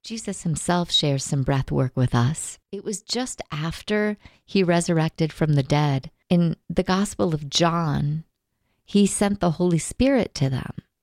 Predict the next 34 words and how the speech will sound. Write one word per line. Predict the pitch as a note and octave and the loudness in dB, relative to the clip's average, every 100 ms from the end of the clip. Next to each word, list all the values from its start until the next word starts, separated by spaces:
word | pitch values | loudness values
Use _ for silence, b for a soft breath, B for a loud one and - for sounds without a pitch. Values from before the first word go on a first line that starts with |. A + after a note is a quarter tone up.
| _ _ _ _ - | _ _ _ _ -2
And | G3+ F3+ | -2 2
do | |
you | G#3+ A3 G#3+ | 2 4 4
know | D3+ - D3+ E3 F3+ D#4+ A3 | 4 0 0 2 2 2 2
<laughs> | |
how | F3+ E3 | 2 2
he | F#3+ D#3+ | 2 0
did | C#3 C#3+ C#3 | 0 0 2
it? | G#3+ F4+ - - _ _ b b | 2 0 -4 -20 _ _ b b
Well, | - G#3+ | -2 0
here's | G3+ G3+ G3+ | 4 2 2
what | G3+ | 0
it | G#3 | 0
says | - D#3 D#3+ | 0 0 0
in | E3+ | 0
John | E3 E3+ | 2 2
twenty | E3 C#3 C3+ | 2 2 2
twenty-two. | C#3+ - E3 F#3 D4+ D#4+ F#3+ F3 b b b b b _ | 2 2 2 4 2 2 0 -4 b b b b b _
"And | F3 D#3+ | 2 4
when | E3 F#3+ | 4 2
he | G#3 B3+ | 2 0
said | - C4 C4+ | 0 0 0
this, | D3+ A#2+ C#3+ - - b b | 0 0 -2 -8 -18 b b
he | - A#3+ | -4 -2
breathed | G#3 F3 F#3 B3 B3 - | 0 2 4 4 2 2
on | C3+ B2+ B2 | 0 0 0
them | A2+ A#2 B2+ - | 0 0 -2 0
and | E3 E3 | 2 2
said | - B2+ B2+ - | 2 0 0 0
to | - | -4
them, | E3 A2+ A2+ B2+ D#3+ b b _ | 0 2 2 2 0 b b _
'Receive | G#3+ G#3+ - - C4+ E3+ C#3+ - - _ _ - | 2 2 0 2 4 4 0 -4 -18 _ _ -2
the | G#3 | 0
Holy | - - C#4 C4+ G3+ E3+ F3+ | -2 0 2 4 4 2 0